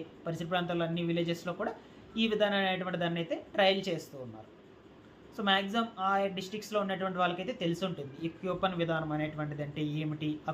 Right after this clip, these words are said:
కూపన్స్ ఎలా, ఎలా ఉంటాయి, ఎలా గ్యాస్ సిలిండర్ పొందాలి, ఈ వివరాల గురించి మ్యాక్సిమం వాళ్ళకైతే కొంచెం ఐడియా అయితే ఉండొచ్చు అనమాట. ఎందుకంటే ఆ చుట్టుపక్కల ఏరియాలు మొత్తం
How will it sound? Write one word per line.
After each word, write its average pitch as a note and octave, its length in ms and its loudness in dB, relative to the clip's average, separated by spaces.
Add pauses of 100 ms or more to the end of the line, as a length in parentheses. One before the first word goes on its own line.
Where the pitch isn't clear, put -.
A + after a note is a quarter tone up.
కూపన్స్ E3+ 420 -2
ఎలా, D#3 120 2 (340)
ఎలా E3 120 4 (140)
ఉంటాయి, D#3 400 0 (600)
ఎలా F3 140 6 (440)
గ్యాస్ E3 240 0
సిలిండర్ E3+ 360 0
పొందాలి, D#3 420 0 (480)
ఈ F#3 80 0
వివరాల F#3 320 4
గురించి F#3+ 280 -6
మ్యాక్సిమం G3 340 0
వాళ్ళకైతే G3+ 340 4 (200)
కొంచెం F#3 220 -6 (280)
ఐడియా A3 240 4
అయితే G3+ 200 0
ఉండొచ్చు D#3+ 320 -4
అనమాట. B2+ 300 -10
ఎందుకంటే A#3 320 0 (260)
ఆ - 20 2 (320)
చుట్టుపక్కల G3 460 0 (760)
ఏరియాలు F#3+ 280 6
మొత్తం F3+ 180 0